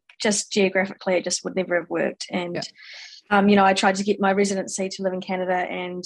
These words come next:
Speaker 1: that didn't come through. So I had to come back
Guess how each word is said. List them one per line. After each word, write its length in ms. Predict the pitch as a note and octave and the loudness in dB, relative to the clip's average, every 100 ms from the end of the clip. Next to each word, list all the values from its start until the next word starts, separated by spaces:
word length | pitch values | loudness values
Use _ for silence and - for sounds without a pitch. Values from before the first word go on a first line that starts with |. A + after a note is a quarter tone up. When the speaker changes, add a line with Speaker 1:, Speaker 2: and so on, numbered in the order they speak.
| - - | -8 -2
Speaker 1:
that 220 | F#3 - - - - - - | -2 -2 -4 -2 -2 -2 -6
didn't 240 | F3+ F3+ | -8 -8
come 160 | F#3 F3+ | -6 -6
through. 260 | - F#3 | 0 2
So 360 | F#3 - - F#3+ - - - - _ | 2 2 0 0 -6 -20 -20 -20 _
I 100 | - | -2
had 140 | F#3+ G3 | 0 0
to 60 | G3+ | 0
come 180 | G3 | 0
back 160 | F#3 F#3 | 0 -2